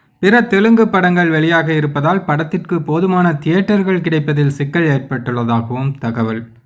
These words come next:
அதேபோல இந்தியிலும் இதுவரை பெரிய அளவில் ப்ரமோஷன் செய்யாததால் அங்கேயும் மிக குறைவான தியேட்டர்களிலேயே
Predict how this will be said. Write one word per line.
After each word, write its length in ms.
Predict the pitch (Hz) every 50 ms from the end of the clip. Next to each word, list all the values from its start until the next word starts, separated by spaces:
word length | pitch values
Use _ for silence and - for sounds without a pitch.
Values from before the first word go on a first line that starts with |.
| _ _ _ _ _ _
அதேபோல 540 | - 123 123 139 151 151 175 170 175 190 190
இந்தியிலும் 600 | 185 170 165 175 190 208 208 202 190 196 202 196
இதுவரை 360 | 185 170 170 170 165 175 175
பெரிய 320 | 170 - 165 170 180 180 180
அளவில் 340 | 170 170 165 170 170 160 165
ப்ரமோஷன் 460 | 151 147 151 160 160 151 - 160 156
செய்யாததால் 760 | 147 - 147 143 143 143 143 139 139 127 135 143 156 170 160
அங்கேயும் 580 | 139 135 135 143 147 156 156 156 151 151 151 151
மிக 260 | 135 131 135 151 151
குறைவான 500 | 156 - 156 151 151 147 147 151 147 143
தியேட்டர்களிலேயே 1120 | 143 143 143 135 131 143 135 127 123 127 127 123 123 123 120 120 117 127 135 143 139 143